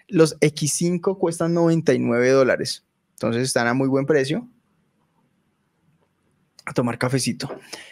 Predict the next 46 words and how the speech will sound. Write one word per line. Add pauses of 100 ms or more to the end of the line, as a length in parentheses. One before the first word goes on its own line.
(180)
Están
a
muy
buen
precio, (360)
eh,
y,
y
se
los
recomiendo
para
que
si
ustedes
están
arrancando
y
se
están
proyectando
a,
a
estar
muchos
años
en,
en, (160)
en
esta
carrera
de,
de
ser
D
J, (1040)
vale
la
pena
que
inviertan
un
poquito
más. (580)
Los
Sennheiser,